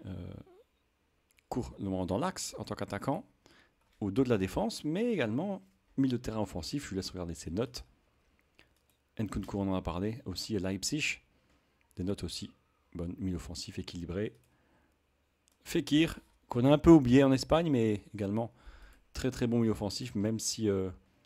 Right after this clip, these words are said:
vous savez, il peut jouer dans d'autres postes également. Très bonne note en vision du jeu. Très bonne note également en technique. T J Savanier, aussi qu'on ne présente plus. Joueur de Montpellier, milieu chef d'orchestre.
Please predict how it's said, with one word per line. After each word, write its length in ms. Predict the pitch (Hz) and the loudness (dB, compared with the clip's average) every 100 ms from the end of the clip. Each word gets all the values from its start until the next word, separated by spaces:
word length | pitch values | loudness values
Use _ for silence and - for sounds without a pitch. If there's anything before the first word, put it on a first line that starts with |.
| _ _ _ _ - | _ _ _ _ -14
vous 60 | |
savez, 200 | 95 87 | -8 -4
il 80 | 90 | -4
peut 100 | 87 | -4
jouer 200 | 85 95 | -4 -4
dans 140 | 85 82 | -4 -2
d'autres 200 | 107 90 | -2 0
postes 260 | 139 123 | -4 -4
également. 440 | 92 90 92 113 - _ _ _ _ _ | -6 -4 -2 -4 -8 _ _ _ _ _
Très 160 | - 110 | -8 -4
bonne 160 | 90 85 | -2 -4
note 200 | 95 82 | -6 -8
en 60 | |
vision 300 | 82 90 92 | -6 -6 -6
du 100 | 87 | -6
jeu. 240 | 82 82 85 - _ _ _ _ _ | -6 -8 -10 -18 _ _ _ _ _
Très 160 | - 92 | -12 -8
bonne 160 | 87 87 | -6 -6
note 160 | 92 | -4
également 220 | 90 90 | -4 -4
en 40 | 87 | -6
technique. 560 | - - 117 131 - _ _ _ _ _ _ - _ _ _ _ _ - | -8 -2 -4 -4 -14 _ _ _ _ _ _ -20 _ _ _ _ _ -8
T 340 | - 160 - - _ _ - | 0 0 0 -10 _ _ -6
J 300 | 117 131 135 | -2 -2 -2
Savanier, 600 | 147 127 123 127 143 - | 0 2 2 2 0 -2
aussi 200 | 110 - | -8 -6
qu'on 120 | 107 | -6
ne 40 | |
présente 380 | 95 120 113 101 | -4 -6 -4 -4
plus. 240 | - 139 - _ _ _ _ _ _ _ _ - - _ | 0 -2 -2 _ _ _ _ _ _ _ _ -20 -20 _
Joueur 180 | 95 90 | -10 -4
de 60 | |
Montpellier, 460 | 92 95 90 87 104 - | -4 -2 -2 -4 -6 -6
milieu 200 | 98 98 | -4 -4
chef 220 | 127 101 | -4 -6
d'orchestre. 560 | - - 135 - - | -8 -4 -4 -4 -14